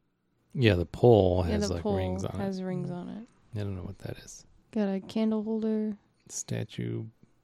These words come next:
Speaker 2: More treasure chest. A lot of different gems.
Speaker 1: Yeah, sorry, I wasn't, I guess we, you, you weren't done with the soldiers before at, like,
Speaker 2: No,
Speaker 1: five
Speaker 2: it's fine.
Speaker 1: seconds? Yeah, they got the flag. Do you think the flag
Speaker 2: The flag?
Speaker 1: That doesn't make sense that the flag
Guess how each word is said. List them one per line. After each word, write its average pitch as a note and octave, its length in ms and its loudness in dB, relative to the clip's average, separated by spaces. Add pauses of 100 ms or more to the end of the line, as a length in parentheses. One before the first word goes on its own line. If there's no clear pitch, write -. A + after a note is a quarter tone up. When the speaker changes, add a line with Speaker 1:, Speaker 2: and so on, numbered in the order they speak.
(220)
Speaker 2:
More A3 160 0
treasure A3 320 -4
chest. A3 600 -6 (560)
A G#3+ 100 2
lot G3 300 0
of G#3+ 220 -2
different F#3 480 -4
gems. F3 640 -6 (440)
Speaker 1:
Yeah, F2+ 300 0
sorry, G#2 320 2
I F#2+ 80 0
wasn't, G2 400 -2 (320)
I B2 100 -2
guess G2+ 280 -4
we, A2 160 -2
you, G2+ 300 -2
you G#2+ 140 -2
weren't G2+ 180 0
done G2 200 6
with F2+ 140 0
the F2 320 2
soldiers F#2+ 460 2
before G#2 480 2
at, G2+ 80 -6
like, - 100 -4
Speaker 2:
No, A3+ 200 4
Speaker 1:
five - 80 2
Speaker 2:
it's F#2+ 120 -2
fine. - 120 -2
Speaker 1:
seconds? - 280 -6 (120)
Yeah, A#2 100 2
they G#2 100 4
got C3 140 2
the - 80 -2
flag. G2+ 460 4
Do F#2 60 0
you F#2 40 2
think B2+ 180 2
the G2+ 80 4
flag A2 560 2 (380)
Speaker 2:
The A3 80 -2
flag? G3+ 300 2
Speaker 1:
That E3+ 80 6
doesn't C3+ 220 6
make F#2 160 4
sense F#2 340 2
that F2 120 -6
the - 120 -8
flag E2+ 800 -4